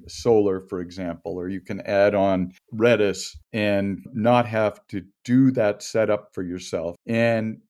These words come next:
somebody went to one of the things like that, and they didn't understand that it was an add-on. And they said, "Could this be turned into an add-on?"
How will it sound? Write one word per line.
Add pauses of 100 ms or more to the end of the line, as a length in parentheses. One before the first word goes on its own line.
somebody
went
to
one
of
the
things
like
that,
and
they
didn't
understand
that
it
was (100)
an
add-on.
And
they
said,
"Could
this
be
turned
into
an
add-on?"